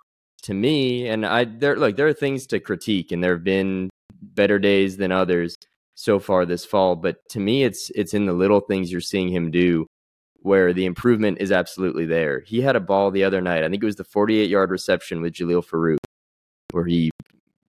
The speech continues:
read it from the pocket, rolled out, and it, he kind of, he un-, it was different than any throw I've seen him take before. He really got, like, low, and he uncorked this looping long ball.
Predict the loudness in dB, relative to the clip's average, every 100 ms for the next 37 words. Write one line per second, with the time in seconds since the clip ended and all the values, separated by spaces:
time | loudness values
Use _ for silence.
0 | _ _ -2 2 2 -2 -6 -8 -2 0
1 | 0 -4 -8 -10 -8 -4 -2 0 0 0
2 | -2 -6 _ _ _ _ _ -6 -2 0
3 | 2 0 -2 -4 _ _ -14 -12 -10 -4
4 | -2 -2 -4 _ _ -8 -6 -2 -2 -2
5 | -10 _ 0 2 2 0 0 0 2 2
6 | 0 0 2 2 -2 -4 -2 -4 -4 -8
7 | -6 -4 -4 -6 -6 -2 0 0 0 -2
8 | -6 -4 2 6 6 4 2 -2 -2 -4
9 | -2 0 0 -4 -8 -2 0 2 0 0
10 | 2 0 0 0 0 -2